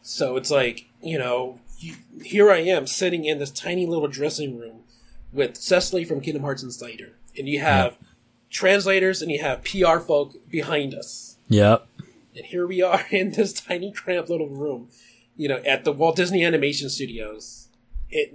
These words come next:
Speaker 1: you know, asking no more questions about two point five. Like,
Speaker 2: Yeah.
Speaker 1: if, if I, if I were to go back and tell my two thousand and three self, about two thousand two, two thousand three self, that this was gonna happen,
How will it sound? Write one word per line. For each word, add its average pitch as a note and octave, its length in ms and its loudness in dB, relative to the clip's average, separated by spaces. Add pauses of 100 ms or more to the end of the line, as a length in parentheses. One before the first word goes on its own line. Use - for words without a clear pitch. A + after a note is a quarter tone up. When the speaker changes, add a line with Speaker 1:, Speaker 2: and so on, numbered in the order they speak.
Speaker 1:
you D3 180 -8
know, C3+ 80 -4
asking D#3+ 400 0
no D3+ 60 -8
more D3+ 140 -6
questions C3 360 -10
about A2+ 200 -16
two B2+ 80 -20
point A2+ 240 -18
five. - 160 -20 (880)
Like, G2+ 80 4
Speaker 2:
Yeah. G2 380 6
Speaker 1:
if, - 340 -12
if E3+ 240 -4
I, D#3+ 180 -8
if F3 300 -2 (400)
I E3 260 0
were A3+ 220 2
to G3 60 2
go F#3+ 140 -2
back F3+ 300 4
and D#3 100 -10
tell F3 180 -4
my D3+ 400 -2 (400)
two F#3 160 -6
thousand E3+ 380 4
and C#3 160 -8
three D3+ 200 -6
self, C#3 340 -6
about B2 220 -4
two E3 80 -4
thousand D#3+ 240 0
two, E3 180 -2
two D#3 80 0
thousand C#3+ 240 2
three C#3+ 140 -8
self, C#3 420 -6 (460)
that C#3 100 -4
this D#3+ 200 -2
was E3+ 120 -12
gonna D#3+ 220 4
happen, D3 460 0